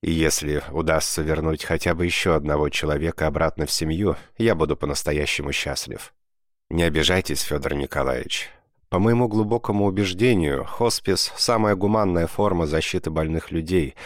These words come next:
но если у родных или близких есть силы и возможности окружить их своим вниманием, то они просто обязаны это сделать. А вы как думаете?»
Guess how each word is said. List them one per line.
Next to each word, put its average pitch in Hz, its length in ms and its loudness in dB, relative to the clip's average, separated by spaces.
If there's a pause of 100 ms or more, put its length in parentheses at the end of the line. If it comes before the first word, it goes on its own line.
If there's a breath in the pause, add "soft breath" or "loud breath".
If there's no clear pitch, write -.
(260 loud breath)
но 80 400 0 (220 loud breath)
если 82 420 0
у 80 80 2
родных 80 480 0
или 80 100 0
близких 76 580 -4
есть 82 240 0
силы 98 320 2
и 78 40 2
возможности 80 720 0
окружить 82 420 -4
их 85 100 -4
своим 80 340 0
вниманием, 82 640 0 (520 loud breath)
то 87 120 2
они 85 160 2
просто 87 360 0
обязаны 80 420 0
это 67 180 -6
сделать. 60 600 -8 (460)
А 80 120 2
вы 78 120 0
как 82 180 -2
думаете?» 73 580 -4